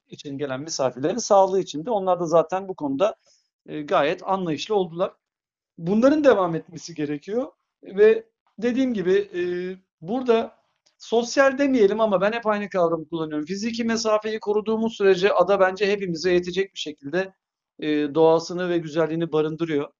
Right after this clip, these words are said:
E, onun için, e, bence aşağıda çayımızı, kahvemizi de içebiliriz fiziki mesafemizi kontrol ederek.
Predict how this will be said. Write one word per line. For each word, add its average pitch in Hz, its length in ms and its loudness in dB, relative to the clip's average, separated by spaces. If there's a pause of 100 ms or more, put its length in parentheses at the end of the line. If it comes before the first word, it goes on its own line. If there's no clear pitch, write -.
(520)
E, 147 240 -2
onun 208 300 -2
için, 220 380 -2 (480)
e, - 440 -6
bence 185 340 2
aşağıda 185 680 2
çayımızı, 180 420 -4
kahvemizi 175 500 0
de 180 80 2
içebiliriz 170 580 -4 (280)
fiziki 160 420 -6
mesafemizi 156 600 -4
kontrol 156 320 -4
ederek. 147 400 -2